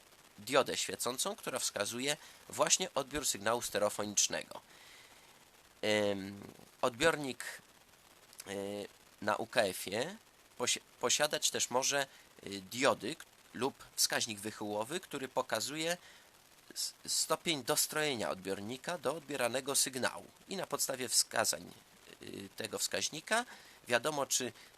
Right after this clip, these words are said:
y, w którą stronę należy minimalnie, y, skorygować tutaj położenie, y, poło-, y, tutaj odbiera-, y, odbieraną częstotliwość, tak aby siła sygnału,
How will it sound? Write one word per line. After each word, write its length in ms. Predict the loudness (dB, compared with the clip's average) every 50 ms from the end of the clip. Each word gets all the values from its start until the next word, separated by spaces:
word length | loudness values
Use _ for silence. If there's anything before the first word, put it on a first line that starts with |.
| -20 -20 -20 -20 -20 -20 -20 -20 -20 -18 -10 -10
y, 80 | -8 -6
w 80 | -6
którą 280 | -4 -2 2 4 4 4
stronę 420 | 2 2 2 2 4 4 4 2
należy 400 | 4 2 2 4 4 4 4 2
minimalnie, 800 | 2 -4 -4 -4 -4 -4 -2 2 2 2 2 0 0 -2 -2 -2 -2 -6 -16 -20 -20 -20 -14 -12
y, 460 | -10 -10 -8 -8 -8 -10 -10 -10 -8 0
skorygować 920 | 0 0 2 2 0 0 0 0 0 0 2 4 4 2 4 4 0 0 0 -8 -18 -20 -20 -20 -20 -20 -20 -20 -20 -20 -20 -20 -20 -10 -8
tutaj 240 | -6 -2 -2 -2 -2
położenie, 680 | 0 -2 -2 0 2 0 2 2 0 -2 -2 -4 -6 -6 -8 -18 -20 -20 -20 -20 -20 -20 -18 -14
y, 480 | -12 -10 -10 -8 -8 -8 -8 -8 -10 -10 -14 -16 -20 -20 -20 -20 -20 -20 -20 -20 -20 -20 -20 -20 -20 -20 -18 -12
poło-, 280 | -10 -8 -8 -8 -10 -8 -8
y, 580 | -8 -6 -6 -4 -4 -4 -6 -6 -6 -8 -8 -10 -14 -20 -20 -20 -20 -20 -20 -20 -20 -20 -20 -10
tutaj 300 | -10 -10 -2 0 0 0
odbiera-, 400 | 0 -4 -4 -2 -2 0 0 0
y, 280 | 0 -2 -6 -8 -8 -6
odbieraną 420 | -8 -6 -4 0 0 2 2 2
częstotliwość, 560 | 0 0 -4 -4 -4 -6 -6 -4 -2 -2 -2 -2
tak 180 | -2 0 2
aby 220 | 2 2 2 2 2
siła 320 | 2 2 4 4 2 2
sygnału, 600 | 2 0 -2 -4 0 4 4 4 4 2 -2 -6